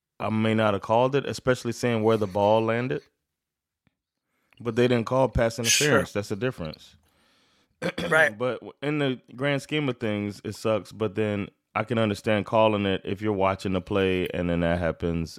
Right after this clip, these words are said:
Speaker 1: and then you just throw the flag early and not realize how to,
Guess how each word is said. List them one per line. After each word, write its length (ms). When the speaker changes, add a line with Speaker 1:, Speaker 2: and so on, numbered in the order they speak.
Speaker 1:
and 160
then 140
you 60
just 200
throw 160
the 60
flag 480
early 640
and 180
not 240
realize 500
how 180
to, 80